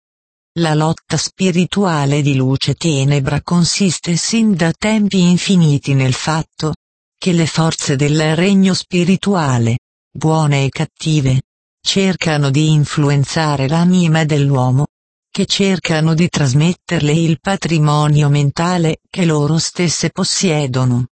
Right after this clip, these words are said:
E così gli esseri di luce cercano di attirare in alto gli uomini,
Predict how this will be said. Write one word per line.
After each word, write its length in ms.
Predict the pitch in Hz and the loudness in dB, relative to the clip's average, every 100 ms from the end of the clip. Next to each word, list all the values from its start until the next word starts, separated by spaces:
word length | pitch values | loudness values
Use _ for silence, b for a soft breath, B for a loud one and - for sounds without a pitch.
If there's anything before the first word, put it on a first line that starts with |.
| _ _ _ _ _ - | _ _ _ _ _ -6
E 160 | 254 | -6
così 380 | - 233 202 202 | -4 -4 0 2
gli 160 | 175 170 | 2 2
esseri 540 | 175 165 - 147 139 | 0 -2 -2 -2 0
di 100 | 139 | 0
luce 460 | 131 135 139 - 156 | 0 0 -2 -2 -4
cercano 680 | - 196 185 - 160 156 160 | -2 0 0 -2 0 0 0
di 120 | 147 | 0
attirare 680 | 139 - 170 165 143 151 | -4 -4 -2 0 0 0
in 240 | 143 139 135 | 2 2 2
alto 540 | 131 127 123 - 143 | 2 0 -2 -2 -2
gli 160 | 147 156 | 0 0
uomini, 580 | 143 131 127 135 151 | 0 0 0 0 -2